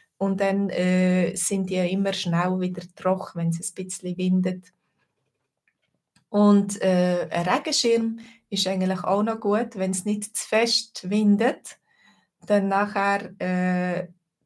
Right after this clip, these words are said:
der Regenschirm macht, dass das Wasser nicht alles an deiner Regenjacke an, nah runterläuft und auf deine Füße, sondern das ist ein bisschen weiter raus und du kannst vielleicht das zweite unter einem Schirm sein.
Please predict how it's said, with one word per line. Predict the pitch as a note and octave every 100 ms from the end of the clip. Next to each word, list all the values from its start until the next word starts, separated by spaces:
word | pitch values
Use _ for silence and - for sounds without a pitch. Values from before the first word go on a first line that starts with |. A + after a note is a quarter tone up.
| _ _ _ -
der | G3
Regenschirm | F#3+ G#3 G#3 G#3 G#3 G3
macht, | F#3+ F#3+ - F3
dass | F3+
das | E3+ F3
Wasser | F#3 F#3+ - F#3+
nicht | F#3+ F#3+
alles | E3+ F#3 F3+
an | F#3
deiner | F#3 F#3 F#3 F3 F3+
Regenjacke | F#3 F#3 F3+ F3+ F3 F3+ - E3+
an, | E3 E3 E3 E3+ F3+
nah | F#3 F3 E3+ F3+
runterläuft | G#3 A#3 A3+ A3+ B3+ - -
und | F#3
auf | F#3
deine | F#3 F#3 F#3
Füße, | A3+ C4 - - - - - -
sondern | - G3 G3 F#3
das | F#3 F3+
ist | F#3 -
ein | F3 F#3+
bisschen | F3 E3+ E3 D#3+ E3 - -
weiter | F#3+ F#3 F#3 F3+
raus | E3 -
und | F3+ E3
du | E3
kannst | E3 E3 - - - _
vielleicht | - E3+ E3 -
das | -
zweite | - F#3 G#3 A3 G#3 F#3+
unter | F3 F3+ F3+
einem | F3+ F#3
Schirm | F3+ F3 F3 F3+
sein. | - F3+ F3+